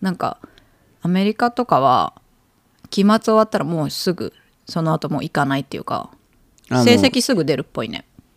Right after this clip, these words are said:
Speaker 2: 休みなんだもん、その後すぐ。
Speaker 1: うん。大学もそうだったよ。
Speaker 2: すごいね。
Speaker 1: 期末テスト終わっても、まだ学校行くから日本って変だよねって。確かに、と思って。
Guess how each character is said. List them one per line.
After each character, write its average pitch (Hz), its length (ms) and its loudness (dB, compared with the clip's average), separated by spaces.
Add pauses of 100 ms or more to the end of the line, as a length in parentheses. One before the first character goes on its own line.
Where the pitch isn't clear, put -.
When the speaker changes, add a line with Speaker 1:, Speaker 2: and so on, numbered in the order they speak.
(560)
Speaker 2:
休 120 200 0
み 120 60 2
な 98 100 -2
ん 80 60 -8
だ 80 80 -8
も 90 60 -8
ん、 - 20 -8
そ 98 80 -6
の 80 60 -6
後 - 200 -10
す - 140 -10
ぐ。 - 100 -10 (320)
Speaker 1:
う 233 100 -4
ん。 160 200 -2 (260)
大 220 160 4
学 254 180 0
も 254 100 4
そ 226 100 0
う - 20 0
だ - 40 -6
っ - 40 -16
た - 80 -8
よ。 - 80 -12 (1800)
Speaker 2:
す - 180 0
ご 135 160 8
い 143 60 6
ね。 76 160 -2 (100)
Speaker 1:
期 165 160 -4 (160)
末 240 300 -2 (220)
テ 247 120 -2
ス - 120 -6
ト 139 80 -4
終 143 200 2
わ - 20 -8
っ - 60 -20
て 165 80 0
も、 143 340 -2 (460)
ま 180 140 -2
だ 202 100 4
学 147 180 -2
校 131 120 -4
行 143 60 -4
く - 40 -16
か - 100 -6
ら 127 60 -4
日 139 120 -2
本 170 160 0
っ - 20 -2
て - 80 -6
変 160 220 0
だ 123 80 -4
よ - 60 -10
ね - 120 -10
っ - 20 -12
て。 - 160 -16 (800)
確 - 260 -8
か - 140 -12
に、 - 160 -12
と 131 80 -12
思 - 80 -14
っ - 20 -20
て。 - 360 -14